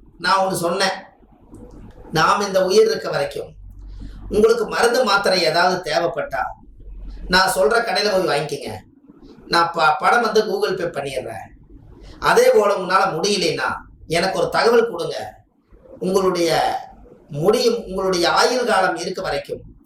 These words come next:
என்னால உதவி செய்யறேன். அதையும் மீறி கடவுள் உங்களை பகவான் ஏதாவது ஒரு விபத்துகள்ல ஒரு சப்போர்ட்ல சப்போஸ் உங்களுக்கு ஏதாவது ஆயிட்டாலும் கூட அதையும் நான் பாத்துக்கிறேன்,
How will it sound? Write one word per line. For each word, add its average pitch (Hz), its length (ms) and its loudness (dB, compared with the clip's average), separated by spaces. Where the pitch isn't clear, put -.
என்னால 190 340 2
உதவி 202 260 0
செய்யறேன். 143 460 -4
அதையும் 240 540 2
மீறி 233 240 6
கடவுள் 220 400 2
உங்களை 190 180 0
பகவான் 190 420 2
ஏதாவது 190 420 2
ஒரு 185 120 -4
விபத்துகள்ல 180 580 -4
ஒரு - 160 0
சப்போர்ட்ல 220 560 0
சப்போஸ் 214 500 2
உங்களுக்கு 170 380 -4
ஏதாவது 196 260 2
ஆயிட்டாலும் 165 580 -2
கூட 151 140 -2
அதையும் 226 480 2
நான் 185 160 -2
பாத்துக்கிறேன், 165 540 -2